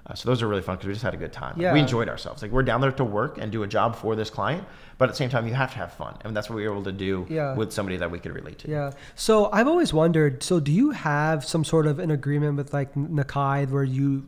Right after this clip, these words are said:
Speaker 2: document each and every single one of them, or do the owners just reach out to you every time there's supposed to be one? And then how, like, how does that work?
Speaker 1: Yeah. So that's also a question a lot of people ask too, is, like, does, does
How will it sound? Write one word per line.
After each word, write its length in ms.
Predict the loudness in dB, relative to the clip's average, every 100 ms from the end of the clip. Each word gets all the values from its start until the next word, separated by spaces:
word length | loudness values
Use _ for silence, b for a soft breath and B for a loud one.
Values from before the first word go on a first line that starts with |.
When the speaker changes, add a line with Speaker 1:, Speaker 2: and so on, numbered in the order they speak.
| -10 -2
Speaker 2:
document 580 | 0 0 0 2 2 2
each 200 | -2 0
and 80 | 0
every 140 | 2
single 260 | 0 0 2
one 80 | 2
of 80 |
them, 140 | 4 4
or 80 | 4
do 140 | 2
the 120 | 2 2
owners 380 | 4 4 2 2
just 280 | -2 -2 -8 B B B
reach 300 | 2 4 4
out 220 | 2 0
to 120 | 0 0
you 140 | 2
every 200 | 0 -2
time 400 | -2 -2 -2 -2
there's 180 | -2 -4
supposed 320 | -4 -4 -4
to 60 | -2
be 140 | 0
one? 220 | 0 0
And 120 | -2 -2
then 180 | -2 -4
how, 160 | -6
like, 140 | -8 -4
how 100 | -4
does 120 | -2
that 180 | 0 -2
work? 240 | -2 -6 -4
Speaker 1:
Yeah. 220 | 2 4 4
So 140 | 2
that's 180 | 4 6
also 320 | 4 4 2 2
a 60 |
question 240 | 2 2 2
a 40 |
lot 60 | 0
of 60 |
people 180 | 2 2
ask 220 | 2 2
too, 120 | 2 2
is, 80 | 0
like, 220 | -4 -6
does, 220 | -8 -8
does 280 | -6 -6